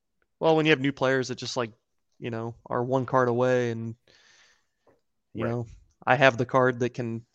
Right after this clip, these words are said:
Speaker 1: hel-, help them or something, and there's just, it's like, but I don't wanna also take a X P hit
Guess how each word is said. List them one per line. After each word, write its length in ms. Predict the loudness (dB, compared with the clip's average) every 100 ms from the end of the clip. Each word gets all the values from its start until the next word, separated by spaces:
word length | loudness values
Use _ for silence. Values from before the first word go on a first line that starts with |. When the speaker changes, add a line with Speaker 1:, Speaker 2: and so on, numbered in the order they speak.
| -8
Speaker 1:
hel-, 200 | -6 0
help 220 | 2 2
them 180 | 0 -2
or 60 | -4
something, 400 | -4 -4 -4 -4
and 100 | -4
there's 180 | -6
just, 300 | -4 -6 -6 -10 _ _ _
it's 140 | -4 4
like, 260 | 4 2 -10 -20 -2
but 100 | 4
I 60 |
don't 220 | 4 4 -4 _ _
wanna 300 | -4 -2 -2 -8 _
also 380 | -6 -4 -4 -6 -6
take 220 | -4 0
a 180 | -2 -2
X 160 | -6
P 160 | -8 -4
hit 200 | -2 -4